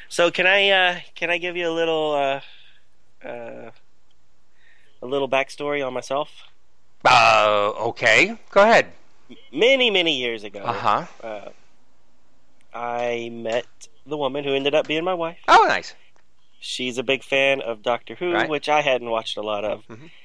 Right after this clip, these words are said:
Speaker 1: And I was a big fan of Star Trek, which she liked, but maybe not as much as I did. So I, you know, being, you know,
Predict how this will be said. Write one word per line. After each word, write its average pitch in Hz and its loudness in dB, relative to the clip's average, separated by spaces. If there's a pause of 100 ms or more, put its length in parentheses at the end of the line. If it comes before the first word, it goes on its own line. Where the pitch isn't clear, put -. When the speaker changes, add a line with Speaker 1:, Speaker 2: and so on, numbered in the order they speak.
(140)
Speaker 1:
And 135 2
I 127 4
was 120 -2
a 117 -14
big 123 -6
fan 120 -2
of 113 -8
Star 113 -2
Trek, 117 -8
which 135 -8
she 147 -6
liked, 110 -2
but 107 -2 (180)
maybe 120 -2
not 110 -2
as 104 -10
much 110 -8
as 104 -16
I 104 -4
did. - -16 (800)
So 131 4 (720)
I, 165 2 (640)
you 156 -14
know, 131 -18 (360)
being, 127 -6 (640)
you - -16
know, - -20